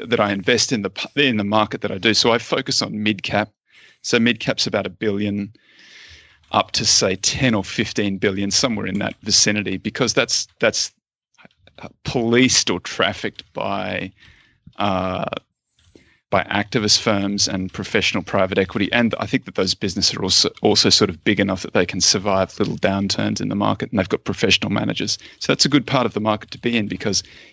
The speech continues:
if you're investing in there, you'll find that anything that gets really cheap is pursued pretty quickly by, by one of these professional firms. And so that's, that's a, that's one mechanism, um, for generating better returns.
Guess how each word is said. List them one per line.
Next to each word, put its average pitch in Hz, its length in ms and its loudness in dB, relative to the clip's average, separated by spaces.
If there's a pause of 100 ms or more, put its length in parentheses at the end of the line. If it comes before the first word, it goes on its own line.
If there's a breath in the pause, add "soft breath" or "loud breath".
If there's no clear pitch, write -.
if - 160 -2
you're 117 100 0
investing 107 460 2
in 104 160 -2
there, 107 300 0 (600 loud breath)
you'll 104 160 4
find 107 500 2
that 98 280 -2 (500 soft breath)
anything 113 320 0
that 101 140 -4
gets - 240 -4
really 101 320 -4
cheap 110 420 0 (380)
is 104 280 -2 (100)
pursued 107 480 0
pretty 101 220 -4
quickly 110 400 -4
by, 87 420 -4 (240)
by 104 100 0
one 98 160 -2
of 95 80 -4
these 92 140 -4
professional 92 540 -4
firms. 95 340 -2
And - 80 -4
so 117 100 2
that's, 110 240 2 (440 loud breath)
that's - 240 2
a, 69 180 2
that's - 240 2
one 123 420 4
mechanism, 98 640 -2 (800)
um, 95 380 -2
for 98 420 0 (400)
generating 110 400 2
better 110 220 -2
returns. 107 520 -4